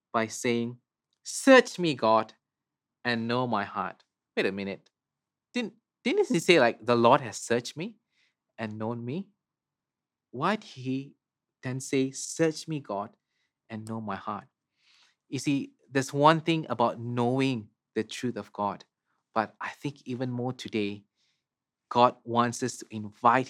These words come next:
him into our lives. God knows everything that's inside of us, but he does, God is a gentle God. He wouldn't invade your life and circumstances if you do not want him to.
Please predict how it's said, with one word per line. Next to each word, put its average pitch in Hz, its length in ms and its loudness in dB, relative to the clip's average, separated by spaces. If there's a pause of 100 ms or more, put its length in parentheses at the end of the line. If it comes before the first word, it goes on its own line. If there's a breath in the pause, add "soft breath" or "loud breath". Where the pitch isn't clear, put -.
(120)
him 104 300 -10 (640)
into 117 420 -6
our 95 160 -6
lives. 95 540 -12 (400)
God 127 220 6
knows 127 400 4
everything 180 480 4
that's 160 220 2
inside 160 320 4
of 143 160 4
us, 185 300 -2 (540)
but 120 240 2 (540)
he - 160 -14
does, 180 220 2 (280)
God 214 220 6
is 185 140 2
a 135 40 2
gentle 135 380 2
God. 123 220 2
He 156 120 -8
wouldn't 170 440 0 (160)
invade 131 420 0 (220)
your 113 120 -4
life 110 360 2
and 104 120 -10
circumstances 104 920 -10
if 110 340 -12
you 117 80 -8
do 110 100 -8
not 113 320 -4 (300 soft breath)
want 101 280 -6
him 101 160 -10 (100)
to. 95 160 -14